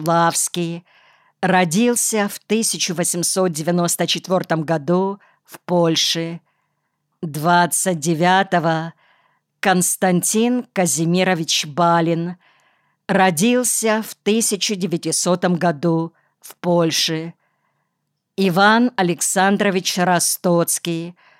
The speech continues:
родился в тысяча восемьсот восемьдесят седьмом году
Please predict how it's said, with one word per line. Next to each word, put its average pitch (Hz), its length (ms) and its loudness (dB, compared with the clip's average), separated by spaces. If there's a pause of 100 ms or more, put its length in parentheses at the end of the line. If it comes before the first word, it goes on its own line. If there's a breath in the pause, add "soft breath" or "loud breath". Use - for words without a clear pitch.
(320 soft breath)
родился 190 880 2
в - 140 -8
тысяча 202 600 -2
восемьсот 175 600 -2
восемьдесят 175 680 -2
седьмом 175 400 -2
году 160 520 0